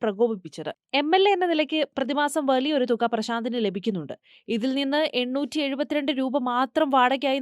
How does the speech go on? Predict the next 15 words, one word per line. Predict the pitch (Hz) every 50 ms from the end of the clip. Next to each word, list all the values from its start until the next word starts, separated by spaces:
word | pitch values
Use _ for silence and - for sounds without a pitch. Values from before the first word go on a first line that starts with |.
| 262 240
നൽകിയാണ് | 247 226 285 269 240 214 214 208 220
കോർപ്പറേഷൻ | 220 226 226 - 269 262 247 - 277 240 254
കെട്ടിടത്തിലെ | 240 220 247 240 247 254 233 240 240 - -
കൗൺസിലറുടെ | 226 233 240 254 254 - 285 277 277 277 269 269 247 226 220 214
മുറി | 226 226 233 226 226 262 - _ - - - _ _ _ -
കൈയടക്കി | 254 247 247 254 277 262 269 - 240 190
വെച്ചിരിക്കുന്നത്. | 170 - 214 185 175 196 185 190 - 196 - _ _ _ _ _ _ _ -
പ്രശാന്ത് | 285 294 285 285 339 359 370 339 392 320
കോർപ്പറേഷൻ | 330 294 294 294 - 339 330 - 330 339 320
മേയറായപ്പോൾ | 320 311 311 311 302 294 294 294 294 - 285 277 269 254
മുൻ | 262 277 294 294 -
കൗൺസിലർ | 277 277 277 269 - 302 269 269 269 226 208
ബിന്ദു | 247 269 262 269 330 330 302
ശ്രീകുമാറിൽ | - 294 294 277 262 285 262 285 277 269 262 269 269
നിന്ന് | 262 254 262